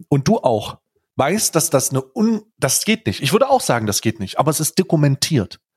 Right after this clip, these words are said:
Der erste Kickflip, den der gemacht hat, hat der gestanden. So, also wenn Anthony Dixon, ein sehr talentierter Skateboarder, den ersten Kickflip, den er versucht, stehen kann,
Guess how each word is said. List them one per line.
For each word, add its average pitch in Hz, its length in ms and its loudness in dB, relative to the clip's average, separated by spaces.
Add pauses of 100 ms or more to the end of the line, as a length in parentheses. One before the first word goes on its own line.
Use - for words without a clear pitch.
(160)
Der - 300 -2
erste 208 380 2
Kickflip, 190 420 -2
den 143 160 2
der 139 120 4
gemacht 135 360 0
hat, - 220 -4 (160)
hat - 160 -2
der 139 100 2
gestanden. 107 600 -4 (360)
So, - 220 0
also 175 260 2
wenn 151 180 0 (540)
Anthony 247 420 0
Dixon, - 560 -2 (1500)
ein 151 220 2
sehr 233 140 4
talentierter 196 500 2
Skateboarder, 92 680 -2 (300)
den 143 120 0
ersten 254 400 0
Kickflip, - 360 0
den 147 100 2
er 131 60 6
versucht, 135 280 -2
stehen 151 280 0
kann, 98 240 -6